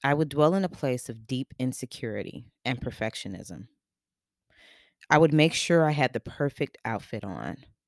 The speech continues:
or I could brag about my newest project and show off my list of accomplishments. I found myself being very competitive and feeling the need to overcompensate for my feeling of not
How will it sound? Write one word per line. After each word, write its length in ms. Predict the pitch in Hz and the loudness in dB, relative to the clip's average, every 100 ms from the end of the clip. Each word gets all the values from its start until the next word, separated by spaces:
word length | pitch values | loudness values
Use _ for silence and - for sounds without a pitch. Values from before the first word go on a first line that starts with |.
| _ _ _ - | _ _ _ 0
or 160 | 147 | 2
I 60 | 139 | 2
could 200 | - 123 | 0 -4
brag 320 | 135 135 151 | 0 2 2
about 440 | 175 131 113 113 - | 0 -2 -4 -6 -6
my 120 | 113 | -6
newest 400 | 113 110 113 - | -4 -4 -6 -4
project 680 | 131 135 123 107 - - - _ _ _ | 0 2 0 -8 -14 -20 -20 _ _ _
and 140 | 131 | -2
show 240 | 131 170 160 | 2 2 4
off 280 | 110 98 - | 2 -2 -6
my 140 | 117 | -6
list 320 | 113 110 - | -4 -6 -8
of 120 | - 104 | -8 -8
accomplishments. 880 | - 113 - 107 - - - - - _ _ _ _ _ _ _ - - _ _ _ _ _ | -6 -8 -6 -10 -10 -12 -14 -16 -18 _ _ _ _ _ _ _ -16 -16 _ _ _ _ _
I 120 | 143 | 0
found 280 | 147 185 247 | 4 6 6
myself 400 | 202 156 - 131 | 4 0 -2 -2
being 220 | 139 127 | -2 -2
very 220 | 123 131 135 | 0 0 0
competitive 840 | - 127 123 113 120 117 123 - _ _ _ _ - | -6 -6 -4 -6 -6 -10 -12 -18 _ _ _ _ -4
and 160 | 147 | -2
feeling 340 | - 185 208 208 | 2 4 4 2
the 80 | 180 | 2
need 420 | 135 120 117 - - | 0 0 -4 -8 -10
to 120 | - | -6
overcompensate 1000 | 127 131 127 - 123 123 117 - 101 92 - | -2 -2 -4 -2 -4 -4 -8 -6 -6 -8 -8
for 160 | 127 | -8
my 140 | 104 107 | -6 -10
feeling 500 | - 123 113 113 110 _ _ _ _ - | -4 -2 -2 -6 -8 _ _ _ _ -4
of 100 | 135 | 0
not 180 | 135 | 0